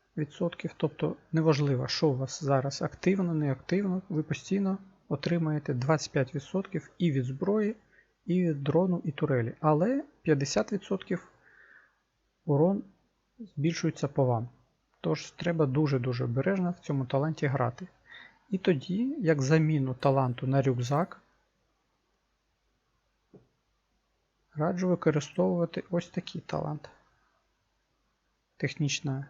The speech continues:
підтримка, який дає двадцять п'ять замість тридцяти, який в нас тут, для дрона і турелі. Але треба, щоб дрон, турель когось вбив,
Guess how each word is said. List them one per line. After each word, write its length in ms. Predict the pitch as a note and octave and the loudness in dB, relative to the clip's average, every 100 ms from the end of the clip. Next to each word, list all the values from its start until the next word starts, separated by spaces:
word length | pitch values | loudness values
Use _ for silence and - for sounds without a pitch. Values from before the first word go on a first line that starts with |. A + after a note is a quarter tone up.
| _ - | _ -14
підтримка, 600 | - - G#3 A#3 B3 A#3+ _ _ _ - | -8 -2 -2 -2 -4 -6 _ _ _ -4
який 420 | D#3 - F3 D#3 | -4 0 -2 0
дає 340 | C#3 D#3 C#3+ | 2 4 4
двадцять 400 | B2 D3 D3 - | 2 0 0 -4
п'ять 360 | C#3 B2 A#2+ - _ _ _ - | -2 0 -2 -10 _ _ _ -4
замість 400 | C3+ C3 C3 - | 0 0 -2 -4
тридцяти, 640 | C#3+ C#3+ D#3 C#3+ - A#2 - _ _ _ _ _ _ _ - | -4 0 -2 -2 -4 -6 -6 _ _ _ _ _ _ _ -10
який 280 | C3+ A#2+ B2+ | -8 -4 -2
в 40 | |
нас 180 | B2+ B2 | -2 -4
тут, 280 | - G#3+ - _ _ _ _ _ _ - - - _ _ - | -4 -6 -6 _ _ _ _ _ _ -20 -20 -20 _ _ -4
для 200 | C#3+ D#3 | 4 4
дрона 380 | C#3+ D3+ C3+ C3 | 6 4 4 0
і 80 | |
турелі. 560 | B2+ D3+ G#3 A#3 A3+ A3+ _ _ _ _ _ _ - | 0 0 2 4 2 -2 _ _ _ _ _ _ 0
Але 220 | E3 E3+ | 2 4
треба, 260 | E3+ E3 | 2 2
щоб 200 | D#3 D3+ | 0 -2
дрон, 220 | C#3+ F3 E3 | 0 2 2
турель 240 | E3 D#3 | 2 2
когось 400 | C#3+ C#3 D3 B2 | 2 2 2 0
вбив, 380 | B2+ F3+ A#3+ | 0 0 -2